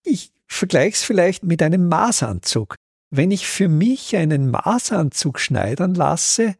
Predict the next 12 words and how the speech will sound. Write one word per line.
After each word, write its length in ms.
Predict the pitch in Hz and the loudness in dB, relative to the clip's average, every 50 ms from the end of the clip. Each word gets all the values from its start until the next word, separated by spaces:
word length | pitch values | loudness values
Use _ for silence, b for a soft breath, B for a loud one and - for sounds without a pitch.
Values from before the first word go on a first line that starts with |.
| _ _ _ _ _ _ - | _ _ _ _ _ _ -2
ist 280 | - 190 - - - - | 0 0 0 2 2 2
der 120 | 196 151 | 2 2
sehr 460 | - - - - 165 156 143 151 _ | 2 0 -2 0 2 2 2 0 _
teuer, 520 | - - - 101 92 107 156 196 226 247 233 | -6 -2 0 2 2 2 2 2 2 2 0
sehr 440 | - - - - 147 135 165 202 | -2 -2 0 2 2 2 2 2
aufwendig 720 | - - 113 170 180 - - 226 220 208 214 240 220 - - _ _ _ _ _ _ - | 0 0 0 0 -2 -2 -2 0 0 0 0 -2 -2 -4 -8 _ _ _ _ _ _ -2
und 200 | - 165 160 - | 0 0 0 0
passt 460 | 139 139 170 175 - - - _ - | 0 0 0 0 -2 -4 -4 _ 0
lediglich 580 | 139 131 160 196 185 - - 165 151 - - | 2 2 2 0 -2 -2 0 -2 -2 -2 -2
mir 300 | 139 120 123 143 170 180 180 | 0 0 2 2 2 2 0
ganz 440 | - - - 123 127 147 - - - | 0 -2 -2 -2 -2 -2 -4 -4 -4
genau. 440 | - 170 143 123 - - - 101 | -2 -2 0 0 -2 -2 -4 -8